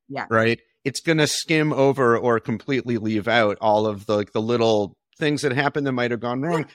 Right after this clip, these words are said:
Speaker 2: which, and, and, you know, no one's perfect,
Speaker 1: No, no
Speaker 2: right?
Speaker 1: one.
Speaker 2: In anything creative like this especially, there's gonna be stops and starts and bumps in the road. Like,
Speaker 1: That's right.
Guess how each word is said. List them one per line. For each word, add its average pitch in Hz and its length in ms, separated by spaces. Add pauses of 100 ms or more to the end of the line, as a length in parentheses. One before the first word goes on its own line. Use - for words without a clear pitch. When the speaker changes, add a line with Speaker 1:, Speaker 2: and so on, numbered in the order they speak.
(100)
Speaker 2:
which, - 320 (520)
and, 180 160
and, 185 200
you 233 60
know, 156 180 (120)
no 175 160
one's 160 240
perfect, 208 380
Speaker 1:
No, 160 80
no 156 180
Speaker 2:
right? - 0
Speaker 1:
one. 131 140
Speaker 2:
In 135 180
anything 180 460 (100)
creative 143 480
like 110 200
this 107 200
especially, 104 720 (260)
there's 180 180
gonna 220 240
be 113 180
stops 104 460
and 101 120
starts 98 400
and 104 120
bumps 98 300
in 92 60
the 87 100
road. 104 360
Like, 110 220
Speaker 1:
That's - 60
right. 120 240